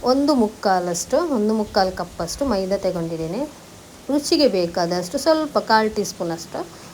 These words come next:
ಉಪ್ಪನ್ನು ಹಾಕಿ ಮತ್ತೆ ಅದನ್ನು ಚೆನ್ನಾಗಿ ಮಿಕ್ಸ್ ಮಾಡಿ, ಮಿಕ್ಸ್ ಮಾಡಿ ನಾವು ಒಂಥರ ಅಂಟಂಟಿರ್ತದೆ ಅದನ್ನು ಮಾಡುವಾಗ, ತುಂಬ ಚಪಾತಿಗೆಲ್ಲ ಹಿಟ್ಟು ಮಾಡ್ತೀವಲ್ಲ ಆ ಥರ ಅಲ್ಲ.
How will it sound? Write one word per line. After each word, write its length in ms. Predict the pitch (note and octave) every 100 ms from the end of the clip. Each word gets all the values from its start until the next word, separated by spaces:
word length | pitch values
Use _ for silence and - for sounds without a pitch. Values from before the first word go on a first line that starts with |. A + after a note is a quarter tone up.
| - - -
ಉಪ್ಪನ್ನು 560 | B3+ - G#3+ F3+ G#3 D#4 - -
ಹಾಕಿ 540 | G3 F3+ - C#4 -
ಮತ್ತೆ 220 | C#4 D4 C#4
ಅದನ್ನು 240 | G#3 G3+
ಚೆನ್ನಾಗಿ 580 | G3+ G#3+ G#3+ G#3+ G#3 F#3+
ಮಿಕ್ಸ್ 380 | F#3+ G#3 - A#3
ಮಾಡಿ, 460 | F#3 E3 F#3 D#4+ - - - -
ಮಿಕ್ಸ್ 360 | C4+ D4 -
ಮಾಡಿ 260 | C#4 G3 F#3
ನಾವು 580 | F#3 F3 E3+ G3 C#4+ -
ಒಂಥರ 320 | A#3+ A#3+ A3+
ಅಂಟಂಟಿರ್ತದೆ 1120 | A#3 A#3+ A#3 C4+ C#4+ D4 D4 D4 B3+ A3 F3+
ಅದನ್ನು 260 | F3+ F#3 F#3
ಮಾಡುವಾಗ, 440 | G3 G3+ F3+ E3+
ತುಂಬ 640 | F#3+ A3+ A3 A3+ A3 G#3 G3+
ಚಪಾತಿಗೆಲ್ಲ 760 | G3+ A3 A3+ A3 A3+ G3+ F#3+
ಹಿಟ್ಟು 320 | F#3+ G#3+ - G3
ಮಾಡ್ತೀವಲ್ಲ 460 | F3 E3 E3+ F#3+
ಆ 140 | - C#4+
ಥರ 220 | C#4+ G#3+
ಅಲ್ಲ. 160 | E3